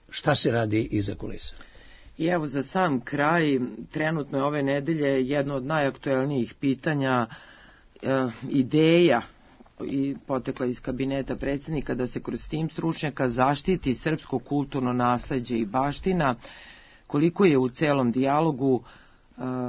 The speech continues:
Speaker 2: važna i ova inicijativa?
Speaker 1: Prvo, e, inicijativa koja inicijativa je jako dobra i važna, bez obzira na dijalog. Ali, ako ona nađe mesto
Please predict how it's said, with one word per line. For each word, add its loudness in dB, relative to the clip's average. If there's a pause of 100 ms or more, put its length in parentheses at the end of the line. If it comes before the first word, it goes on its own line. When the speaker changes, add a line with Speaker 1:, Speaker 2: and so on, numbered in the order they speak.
(220)
Speaker 2:
važna 2
i 2
ova 4
inicijativa? -4 (680)
Speaker 1:
Prvo, 4
e, 0 (580)
inicijativa 2
koja -2
inicijativa 0
je 2
jako 0
dobra 2
i 4
važna, -2
bez 0
obzira 2
na 2
dijalog. -2 (920)
Ali, 0 (680)
ako 2
ona 4
nađe 4
mesto 4